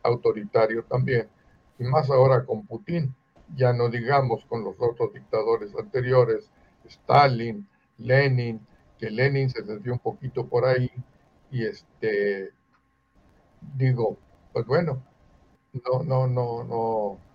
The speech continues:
no encuentro yo, digamos, de alguna manera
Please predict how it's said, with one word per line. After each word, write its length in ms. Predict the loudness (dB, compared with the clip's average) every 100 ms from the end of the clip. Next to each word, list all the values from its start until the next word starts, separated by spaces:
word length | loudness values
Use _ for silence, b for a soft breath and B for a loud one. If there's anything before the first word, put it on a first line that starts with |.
| _ -2
no 120 | 0
encuentro 520 | 0 2 0 0 -4
yo, 280 | -2 -2 -2
digamos, 440 | -2 -4 -2 -2 -4
de 60 |
alguna 320 | -8 -6 -4 -2
manera 460 | -2 -2 -2 -4